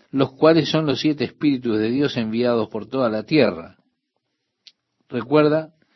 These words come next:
sin belleza que nosotros deseemos. La primera vista de Juan en cuanto a Cristo en el cielo,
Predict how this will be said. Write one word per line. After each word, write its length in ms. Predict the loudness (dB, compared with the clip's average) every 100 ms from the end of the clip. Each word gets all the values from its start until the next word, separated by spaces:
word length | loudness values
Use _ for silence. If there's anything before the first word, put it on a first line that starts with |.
| _ _ _ _ _ _
sin 460 | -12 -2 2 2 4
belleza 600 | 4 4 4 2 0 -4
que 140 | -4 -6
nosotros 540 | -4 -4 -6 -6 -6
deseemos. 920 | -6 -8 -8 -10 -10 -14 -20 -20 -20 _ _ _ _ _ _ _ _ _ _ _ _ _ _ -20 -20 -20 _
La 180 | 0 2
primera 640 | 2 2 4 4 4 -2 _ _ _ -12
vista 440 | 2 2 4 4
de 100 | 4
Juan 580 | 4 2 2 -2 -8 -16 _ _ _ _ _ _ _ -16
en 160 | -8
cuanto 280 | -4 -2 -2
a 80 | -2
Cristo 380 | 2 2 2 -2
en 120 | -2
el 140 | -4
cielo, 540 | -4 0 2 2 -2